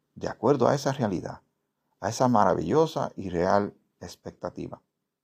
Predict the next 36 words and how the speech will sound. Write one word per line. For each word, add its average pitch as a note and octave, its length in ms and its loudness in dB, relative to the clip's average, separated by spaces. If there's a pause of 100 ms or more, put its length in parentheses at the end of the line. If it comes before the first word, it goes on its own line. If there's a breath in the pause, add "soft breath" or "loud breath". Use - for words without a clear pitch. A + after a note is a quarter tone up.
(640)
Pero D#2+ 200 -10
no D#2 160 -4
vamos C#3 300 0
a C#3 60 -4
ser C3+ 180 -6
arrastrados A2 580 -4
por - 200 -12
la F2 80 -4
histeria E2 480 -6
de - 100 -6
lo - 100 -6
que - 80 -18
está - 220 -14
sucediendo G2 600 -6
hoy F#2+ 120 -2
día, F2 260 -8 (440)
porque F2+ 220 -8
no D#2+ 120 -4
es F2 80 -4
la E2+ 160 2
primera F2 400 0
vez F2+ 260 -6 (160)
que - 100 -14
estamos D#2 340 -10
oyendo D2+ 340 -6
de C#2+ 80 -4
estas - 240 -12
cosas. - 640 -18 (680)
Ahora, D#2+ 440 2
cada D2 320 -4
día D#2+ 320 2
que A#2+ 120 -2
pasa A#2+ 420 2
nos A2 120 0
va E2+ 140 0
acercando A2+ 960 -2